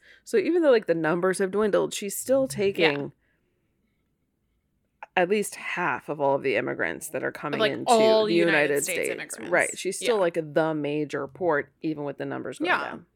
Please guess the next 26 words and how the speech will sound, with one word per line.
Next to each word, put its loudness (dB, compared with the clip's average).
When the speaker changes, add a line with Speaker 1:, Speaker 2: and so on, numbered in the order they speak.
Speaker 1:
When -2
the 0
U 4
S -2
government 2
tried 2
to -8
sell, 2
I 2
love 0
this. -4
Speaker 2:
<laughs> -2
Speaker 1:
When -2
the 4
U 4
S 0
government 2
tried 0
to -2
sell 2
Ellis 0
Island -4
in -2
the 0
nineteen -2
fifties, -6